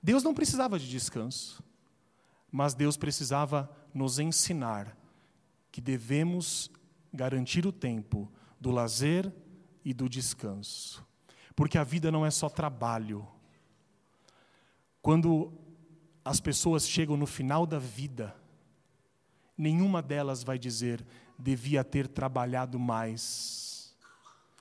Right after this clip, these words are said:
Como diz aquela música famosa, as pessoas dizem assim, "Devia ter trabalhado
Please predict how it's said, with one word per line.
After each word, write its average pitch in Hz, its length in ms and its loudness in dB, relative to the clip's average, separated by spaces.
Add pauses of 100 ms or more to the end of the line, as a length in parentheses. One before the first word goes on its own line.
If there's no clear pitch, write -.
(260)
Como 139 220 2
diz 139 160 -2
aquela 139 260 -2
música 135 380 -4
famosa, 131 760 0 (960)
as 123 140 -2
pessoas 135 340 2
dizem 131 320 0
assim, 117 440 0 (240)
"Devia 127 360 4
ter 135 220 2
trabalhado 151 880 4